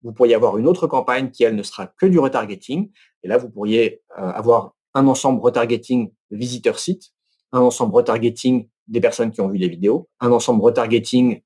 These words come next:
des personnes qui ont interagi avec vous sur Instagram, et cetera. L'autre conseil que je vous donne en termes de segmentation,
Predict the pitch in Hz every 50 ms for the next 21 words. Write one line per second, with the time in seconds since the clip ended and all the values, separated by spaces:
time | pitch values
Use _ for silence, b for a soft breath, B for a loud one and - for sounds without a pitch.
0 | _ _ - 120 101 113 110 - 123 120 120 240 - 113 107 - - 117 110 117
1 | 107 104 107 107 107 107 95 95 92 107 113 - - 92 85 - - - 82 80
2 | 92 120 160 175 175 - _ _ _ _ _ _ - 131 - - - - 117 -
3 | - - _ _ _ _ _ _ _ _ _ _ - 127 160 175 175 170 156 -
4 | 143 - - 143 135 - 127 110 104 113 117 117 110 101 95 95 - - 113 107
5 | 98 - - 123 107 113 110 107 - 101 - - 156 180 214